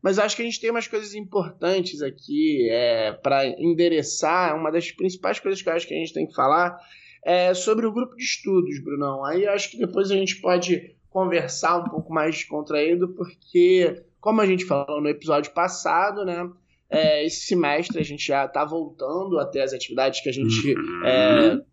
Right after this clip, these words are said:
Speaker 1: construiu, né, ao longo desses últimos anos aí de podcast, e a primeira delas é o grupo de estudo.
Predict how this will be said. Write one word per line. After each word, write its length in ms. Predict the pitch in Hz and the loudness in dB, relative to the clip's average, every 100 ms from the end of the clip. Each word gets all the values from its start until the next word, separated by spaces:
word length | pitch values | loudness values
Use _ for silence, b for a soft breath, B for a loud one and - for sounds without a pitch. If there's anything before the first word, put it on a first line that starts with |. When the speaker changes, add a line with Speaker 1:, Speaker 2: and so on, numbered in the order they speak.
| _ _ _ | _ _ _
Speaker 1:
construiu, 720 | 190 233 - 196 175 175 226 | -2 -2 -2 2 2 4 2
né, 100 | 165 | 2
ao 140 | 139 135 | 0 0
longo 240 | 139 135 | -2 -2
desses 400 | 139 120 143 127 | -2 -2 -4 -4
últimos 460 | 131 - 143 147 131 | -6 -4 0 0 0
anos 340 | 139 160 156 | 2 2 2
aí 160 | 131 139 | 2 0
de 120 | 135 | 0
podcast, 760 | 131 127 - 143 143 180 180 - B B B - | 0 0 0 2 4 2 0 -10 B B B 0
e 80 | 220 | 2
a 80 | 220 | 2
primeira 580 | - 233 214 226 254 | -2 -2 2 2 2
delas 560 | 208 180 170 196 208 190 | 0 0 2 0 -4 -2
é 80 | 196 | -2
o 60 | 190 | 0
grupo 240 | 185 180 | -4 -8
de 80 | - | -14
estudo. 400 | - - 151 | -10 -4 -4